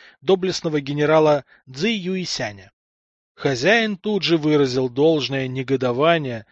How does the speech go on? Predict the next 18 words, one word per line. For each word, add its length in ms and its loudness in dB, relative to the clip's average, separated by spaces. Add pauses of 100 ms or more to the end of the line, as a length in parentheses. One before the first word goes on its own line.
(160)
столь 380 -2
наглыми 540 2
утеснениями 840 -2
борцов 520 -2
за 120 -2
свободу, 680 0 (420)
предложив 600 0
небольшую 560 0
помощь. 460 -8 (440)
Дальневосточная 840 0
компания 600 -2 (160)
предоставляла 800 0
своим 380 0
особым 480 0
клиентам 640 -6
как 220 -8
транспортные 760 -4
услуги 600 -8